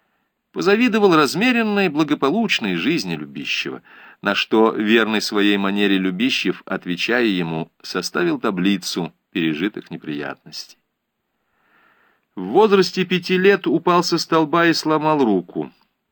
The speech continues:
В возрасте восьми лет отдавил плитой ногу.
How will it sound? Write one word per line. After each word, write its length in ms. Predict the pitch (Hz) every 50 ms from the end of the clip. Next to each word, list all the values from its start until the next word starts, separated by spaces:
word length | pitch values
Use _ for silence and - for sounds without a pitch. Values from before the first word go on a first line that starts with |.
| _ -
В 80 | 95 87
возрасте 580 | 85 90 120 170 170 165 165 165 - - - 156
восьми 480 | 156 156 143 - - 160 170 180 180
лет 280 | 175 180 175 175 180 -
отдавил 520 | - 131 131 127 135 143 147 160 165 160
плитой 400 | - 147 147 127 - 147 147 143
ногу. 540 | 135 110 101 95 92 90 87 87 87 85 -